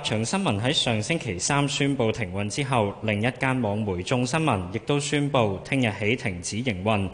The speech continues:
網站唔再更新，一段時間之後將會關閉。今早繼續有眾新聞嘅員工返回公司位於長沙灣嘅辦公室上班。任職剪接師嘅陳先生話，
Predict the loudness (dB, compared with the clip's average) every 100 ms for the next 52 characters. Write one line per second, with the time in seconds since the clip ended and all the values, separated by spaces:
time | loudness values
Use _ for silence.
0 | -8 -14 -16 0 0 2 0 0 0 -4
1 | -2 0 0 2 0 2 2 0 -2 -2
2 | 0 0 -2 -4 -6 -2 0 0 -2 0
3 | 0 2 2 2 2 2 4 2 2 0
4 | -6 -16 -20 -18 -2 -2 0 0 0 0
5 | 0 -2 -2 0 0 -2 -2 -2 0 0
6 | 0 0 0 0 -4 -2 0 0 -2 -2
7 | -2 0 -2 0 0 0 2 2 2 0
8 | 0 0 0 -2 -4 -2 0 2 0 0
9 | 0 2 0 0 0 0 0 0 -2 0
10 | 2 2 0 -6 -12 -16 -2 0 0 -2
11 | -4 -2 0 0 -2 0 0 2 4 2
12 | 0 -6 -2 -2 -2 -2 2 2